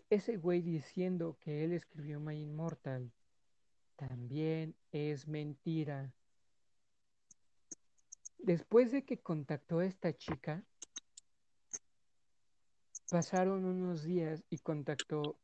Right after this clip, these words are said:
a otra chica que, este, que está, ella sí me acuerdo cómo se llama, este, es, este, Red Bart Kenny, creo algo así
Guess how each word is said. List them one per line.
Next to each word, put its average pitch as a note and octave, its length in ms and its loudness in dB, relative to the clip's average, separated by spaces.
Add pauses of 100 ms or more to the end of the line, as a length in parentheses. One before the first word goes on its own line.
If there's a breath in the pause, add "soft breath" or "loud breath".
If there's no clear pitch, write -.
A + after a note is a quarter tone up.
a D3+ 200 -6
otra G#3 360 0
chica D3+ 480 -6 (640)
que, D3+ 180 2
este, C#3 720 -2 (120)
que E3 80 -4
está, D3 400 -8
ella F3 260 4
sí E3+ 100 -2
me D#3+ 100 -2
acuerdo D3+ 200 -6
cómo D3 140 -6
se C3 100 -10
llama, C#3+ 120 -4
este, C3 580 -2
es, - 400 -12 (480)
este, C3+ 520 -6
Red C#3+ 240 2
Bart C#3+ 300 0
Kenny, C3+ 300 -2
creo C3+ 220 -2
algo C3 200 0
así B2+ 80 -2